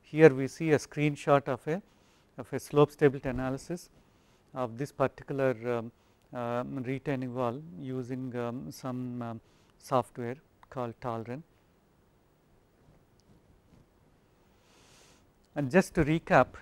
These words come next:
in this lecture we have seen,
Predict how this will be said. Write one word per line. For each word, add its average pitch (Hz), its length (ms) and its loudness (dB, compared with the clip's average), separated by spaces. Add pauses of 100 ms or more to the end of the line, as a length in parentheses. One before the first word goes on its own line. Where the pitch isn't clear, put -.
(1120)
in 147 140 -4
this 160 240 -2
lecture 147 380 -2 (380)
we 143 120 -4
have 135 240 4
seen, 180 420 0